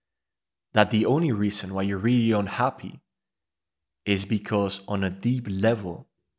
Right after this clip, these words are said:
you're not accepting and loving yourself unconditionally. This is reason number two why you're unhappy. Reason number one, as we already learned,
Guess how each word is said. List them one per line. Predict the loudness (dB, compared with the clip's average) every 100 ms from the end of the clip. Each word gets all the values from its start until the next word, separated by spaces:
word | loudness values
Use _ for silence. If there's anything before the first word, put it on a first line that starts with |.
| _ _ _ _ _ _ _ _ _ _ _ _ -8
you're | -2 0
not | 2 2 0 -4 -10 _ _ _ _ _ -12
accepting | -6 -2 0 0 -2 -6 -6 -8 -14 _ _ _ -4
and | 0 2
loving | 2 2 -4
yourself | -2 -2 0 -2 -2
unconditionally. | -6 -6 -4 -2 -2 -4 -8 -12 -18 _ _ _ _ _ _ _ _ _ _ _ _ _ _ _ _ -6
This | 0 0 2
is | 0 0 -4 -8 -16
reason | 0 0 2 0 0
number | -2 -4 -8
two | -8 -10 -12 _ _ _ _ _ _ _ _ _
why | -2 0
you're | 0 0
unhappy. | -4 -4 -2 -4 -8 -18 _ _ _ _ _ _ _ _ _ _ _ 0
Reason | 2 2 2
number | 0 2 0
one, | 0 -2 -6 -12
as | -10 -4
we | 0
already | 2 0 0
learned, | -2 -4 -8